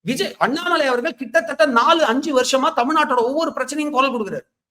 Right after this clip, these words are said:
அது வந்து லாவண்யா விவகாரமா இருக்கட்டும், ஸ்ரீமதி விவகாரமா இருக்கட்டும், அஹ், கழிவுகள், மெடிக்கல் கழிவுகளை கேரளால இருந்து இங்க கொட்டுற விவகாரமா இருக்கட்டும், கனிம வள கொள்ளையா இருக்கட்டும்,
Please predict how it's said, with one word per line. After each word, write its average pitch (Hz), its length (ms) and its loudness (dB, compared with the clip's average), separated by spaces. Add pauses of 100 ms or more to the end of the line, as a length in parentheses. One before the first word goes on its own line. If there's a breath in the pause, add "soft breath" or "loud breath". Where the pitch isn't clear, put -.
(440)
அது 220 140 8
வந்து 247 200 4
லாவண்யா 254 400 4
விவகாரமா 233 360 2
இருக்கட்டும், 220 360 0
ஸ்ரீமதி 262 320 -2
விவகாரமா 220 540 4
இருக்கட்டும், 208 340 0 (220 loud breath)
அஹ், 175 400 6 (240)
கழிவுகள், 277 500 2
மெடிக்கல் 277 320 0
கழிவுகளை 240 400 0
கேரளால 254 280 2
இருந்து 240 200 -2
இங்க 214 140 -4
கொட்டுற 226 240 -2
விவகாரமா 220 300 2
இருக்கட்டும், 208 280 0
கனிம 294 280 2
வள 262 160 4
கொள்ளையா 226 340 0
இருக்கட்டும், 196 340 -2